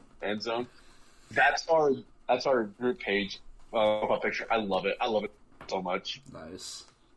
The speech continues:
Speaker 1: But all right, yeah, let's go through these week three games. So, started off week three with a, uh,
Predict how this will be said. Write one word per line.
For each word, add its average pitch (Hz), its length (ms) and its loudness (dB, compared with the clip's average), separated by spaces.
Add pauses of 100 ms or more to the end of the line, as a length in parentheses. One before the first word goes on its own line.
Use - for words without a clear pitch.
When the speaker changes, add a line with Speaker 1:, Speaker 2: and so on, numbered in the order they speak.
(1400)
Speaker 1:
But 156 120 -10
all 165 40 -8
right, 139 180 -6
yeah, 117 120 -6
let's 123 180 -6
go 143 160 0
through 131 180 -4
these 101 220 -4
week 98 300 -8
three 101 560 -10
games. 98 440 -8
So, 92 520 -6 (300)
started 135 400 2
off 110 320 -2
week 101 180 -8
three 101 240 -4
with 95 240 -4
a, 90 260 -4
uh, 85 180 -8